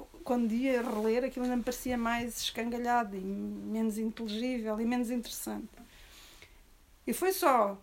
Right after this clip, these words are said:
já muito desesperada, cheguei a dizer à, à minha editora que possivelmente não haveria romance algum. Ah,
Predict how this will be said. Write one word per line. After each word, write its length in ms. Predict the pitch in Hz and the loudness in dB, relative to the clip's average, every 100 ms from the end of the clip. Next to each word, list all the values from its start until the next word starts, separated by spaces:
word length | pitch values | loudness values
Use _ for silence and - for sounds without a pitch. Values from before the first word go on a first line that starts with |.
| - | -2
já 240 | 233 254 | 4 6
muito 320 | 247 277 262 | 6 2 0
desesperada, 800 | - - - - 226 202 190 196 208 - - - - - - - - - | -6 -4 -2 -2 0 0 0 -4 -6 -10 -14 -16 -18 -20 -20 -20 -20 -10
cheguei 380 | - - 269 262 | -2 0 4 6
a 40 | 254 | 6
dizer 300 | 240 226 233 | 4 2 2
à, 120 | 226 | 2
à 460 | 214 214 220 202 | 0 -2 0 0
minha 200 | 214 220 | 2 2
editora 400 | 214 220 226 208 | 2 0 0 -2
que 60 | 202 | -4
possivelmente 520 | - 214 208 202 220 | -6 -4 -2 -2 -2
não 100 | 220 | -2
haveria 280 | 196 202 196 | -2 0 -2
romance 400 | 226 220 220 247 | 0 -2 -2 -4
algum. 400 | 226 196 196 208 - - - - - - - - | -6 -6 -6 -8 -10 -18 -20 -20 -20 -20 -20 -6
Ah, 440 | 330 233 233 233 | 2 4 4 2